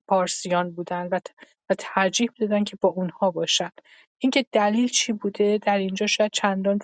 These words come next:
یکی دو بار گفته شده، حالا یا با هم دیگه خیانت کردن، با هم نساختن، هر کدوم خ-، می‌خواستن بر اون یکی به نوعی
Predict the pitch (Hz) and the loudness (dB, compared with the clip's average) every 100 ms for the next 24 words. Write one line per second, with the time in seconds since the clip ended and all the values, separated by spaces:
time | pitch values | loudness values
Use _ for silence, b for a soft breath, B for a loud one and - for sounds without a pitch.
0 | _ - 226 233 240 220 214 196 185 - | _ -2 -2 0 0 2 2 0 -4 -2
1 | 208 - 185 185 185 B B B _ 202 | -4 0 0 0 0 B B B _ 2
2 | 202 208 196 185 190 185 185 196 - 196 | 4 2 2 2 2 0 -4 -4 0 0
3 | 180 190 - - 185 180 180 180 175 190 | 2 0 -2 0 0 2 0 0 -2 0
4 | 202 190 185 - 185 - 185 180 196 B | 0 -2 -4 -2 -2 0 -2 -2 -4 B
5 | B B - 214 - 214 220 202 - 202 | B B 0 0 2 0 0 0 0 -2
6 | - 185 185 - 196 196 196 185 180 185 | 0 -2 -2 0 0 2 0 0 -4 -4
7 | 180 - 196 208 220 - _ _ _ _ | -4 -6 -2 -2 -2 -4 _ _ _ _
8 | _ _ _ _ - _ 208 190 185 220 | _ _ _ _ -16 _ 0 2 2 0
9 | - 196 202 | 0 0 0